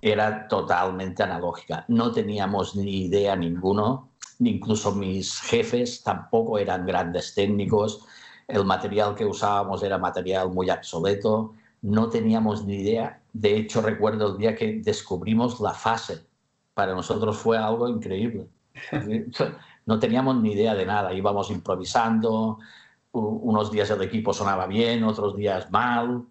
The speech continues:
porque no prestábamos aten-, bueno, no sabíamos, éramos autodidactas totalmente.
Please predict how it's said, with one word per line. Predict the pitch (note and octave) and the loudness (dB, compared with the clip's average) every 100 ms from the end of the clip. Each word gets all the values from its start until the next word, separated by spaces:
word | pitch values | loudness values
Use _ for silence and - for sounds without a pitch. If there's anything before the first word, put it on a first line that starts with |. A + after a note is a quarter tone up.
| - | -4
porque | G2+ G#2+ | -2 0
no | G2+ | -2
prestábamos | A2 G#2+ G#2+ G#2 F#2+ | 0 0 2 0 -2
aten-, | G2+ - - | -4 -6 -10
bueno, | - A2+ F#2+ | -4 -2 2
no | A#2+ | 0
sabíamos, | C3+ G#2+ G2+ F2 E2 D#2+ | 2 0 0 -2 -4 -6
éramos | G#2 G#2 A2+ - C#3 - - | -2 -2 -2 -6 -8 -8 -2
autodidactas | G2+ D#2+ G2+ G2 F#2+ G#2+ - A2 - | -2 0 -4 -2 -2 -2 -2 -4 -4
totalmente. | - F#2 F2+ E2 F2 E2 E2 D#2+ | -4 0 0 0 -4 -4 -6 -8